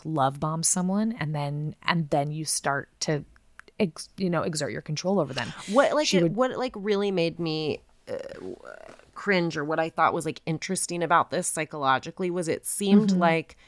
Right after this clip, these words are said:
Speaker 2: she somehow makes people in her life feel like she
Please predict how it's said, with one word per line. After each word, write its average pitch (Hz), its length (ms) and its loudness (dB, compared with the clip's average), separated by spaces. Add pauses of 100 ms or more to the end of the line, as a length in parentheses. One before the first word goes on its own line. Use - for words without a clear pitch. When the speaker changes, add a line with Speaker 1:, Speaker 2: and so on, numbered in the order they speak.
(120)
Speaker 2:
she - 240 -2
somehow 220 1120 0 (1700)
makes 196 460 2
people 185 380 -2
in 170 100 4
her 160 180 -6
life 156 380 2
feel 180 380 -2
like 156 280 0
she - 380 -4